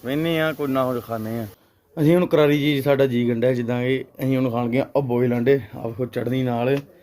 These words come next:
ਮਜ਼ਾ ਆਵੇ ਖਾਣ ਦਾ। ਜੀ ਜਿਹਾ ਕਰਨ ਡਿਆ ਨਾ ਤੁਹਾਨੂੰ, ਪਤਾ ਸਰੀਰ ਜਿਹਾ ਠੀਕ ਤੇ ਜੀ ਕਰਨ ਡਿਆ ਖਾਣ ਨੂੰ।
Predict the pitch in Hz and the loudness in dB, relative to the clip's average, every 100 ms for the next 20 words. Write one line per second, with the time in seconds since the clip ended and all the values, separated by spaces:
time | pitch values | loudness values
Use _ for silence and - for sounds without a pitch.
0 | - _ - 135 131 123 120 120 120 117 | -20 _ -4 0 2 4 4 2 0 -2
1 | 117 104 113 101 - _ _ _ - 123 | -4 -2 -2 -4 -10 _ _ _ -12 0
2 | 135 151 170 165 139 147 160 156 165 135 | 2 4 4 2 2 2 2 -2 0 0
3 | 139 143 - - 123 123 127 135 127 135 | 0 -2 -6 -6 -2 0 2 0 0 0
4 | 120 110 110 113 117 104 104 98 | 0 -2 0 2 2 2 -2 -4